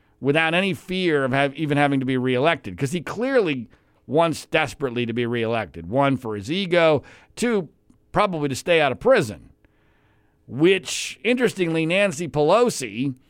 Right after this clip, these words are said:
the Speaker of the House, she, uh, told her congressional caucus, or at least the, the leaders of her caucus, yesterday, in a very strange quote, she said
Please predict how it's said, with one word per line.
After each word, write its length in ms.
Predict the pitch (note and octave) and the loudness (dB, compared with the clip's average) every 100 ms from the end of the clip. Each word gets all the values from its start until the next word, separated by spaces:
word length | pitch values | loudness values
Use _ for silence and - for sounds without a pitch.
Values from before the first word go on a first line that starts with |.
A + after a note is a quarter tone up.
| - _ - | -20 _ -8
the 80 | B2+ | -8
Speaker 400 | - G#3+ F#3+ E3+ | -4 -6 -2 -2
of 80 | |
the 100 | D3+ | 2
House, 400 | D3 G3 D#3 - - | 2 2 -2 -4 -14
she, 380 | - G#3 C#4 C#4+ - - | -12 -4 -4 -4 -14 -8
uh, 300 | C#3 D3 C#3+ - C#3+ - - - | -8 -6 -12 -18 -18 -16 -16 -6
told 380 | E3 A3 G#3+ | 2 4 4
her 220 | E3 F3 D#3 | 4 0 0
congressional 680 | C#3+ B2+ F3+ F#3+ D#3 D3 | -2 0 0 -2 -2 -4
caucus, 520 | - F3 G3+ E3 C3 A2+ | -2 -2 -2 -2 -4 -4
or 60 | |
at 60 | B2+ | -4
least 180 | C#3 - | -4 -2
the, 240 | A2+ A2+ - - - | -4 -4 -10 -20 -6
the 80 | B2+ | -2
leaders 440 | D3+ A3+ G3+ C#3 | 0 2 2 4
of 120 | C3+ | 2
her 120 | B2+ | 2
caucus, 640 | A2+ B2 G#2+ F2 A2 - - _ _ _ | -2 -4 -4 -4 -8 -8 -16 _ _ _
yesterday, 880 | A2 E3 C4+ - C#3 A#2 F2 E2+ F#2+ _ _ _ _ _ _ _ _ - | -4 0 0 -2 -4 -4 -6 -12 -14 _ _ _ _ _ _ _ _ -6
in 120 | D3+ | 0
a 60 | D3+ | 2
very 340 | C#3+ A#3+ B3+ | 4 4 4
strange 640 | F3+ - F#3+ F#3 E3+ C#3 - | 2 -2 -2 -2 -4 -6 -4
quote, 360 | D#3+ A#2+ A2+ - | 0 0 -2 -10
she 240 | - D#3 | -6 -6
said 580 | A#2+ A3+ A#3+ D#3+ C#3 | -2 0 2 2 0